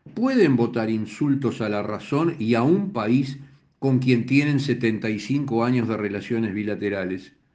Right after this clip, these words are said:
Pero Perú, Costa Rica, Francia, Italia, Grecia, por decir algunos,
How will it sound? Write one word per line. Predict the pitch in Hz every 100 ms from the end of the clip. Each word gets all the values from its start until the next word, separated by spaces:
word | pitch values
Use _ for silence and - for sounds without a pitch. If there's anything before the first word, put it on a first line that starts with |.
| _ _ _ _ _
Pero | 120 117
Perú, | 107 110 147 143 - - - _ _ _ _
Costa | 110 - 110
Rica, | 139 147 113 87 - - _
Francia, | - 143 143 110 - 95 90 -
Italia, | 107 95 143 123 104 90 82 82
Grecia, | 104 147 139 - - 87 87
por | 95
decir | 95 90 113
algunos, | 113 143 156 98 101